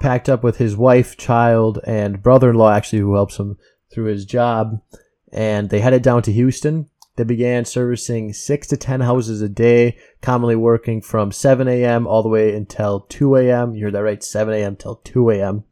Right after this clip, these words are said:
And he's doing a real service 'cause apparently a lot of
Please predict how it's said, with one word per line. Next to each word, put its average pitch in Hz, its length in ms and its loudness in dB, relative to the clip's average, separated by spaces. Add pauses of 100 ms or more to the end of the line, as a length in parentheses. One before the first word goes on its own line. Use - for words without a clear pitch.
(680)
And 120 400 -4 (340)
he's 160 180 -6
doing 202 140 2
a 190 60 2
real 185 140 6
service 175 280 0
'cause 117 140 -2
apparently 135 500 2
a 123 60 0
lot 123 280 2
of 120 220 0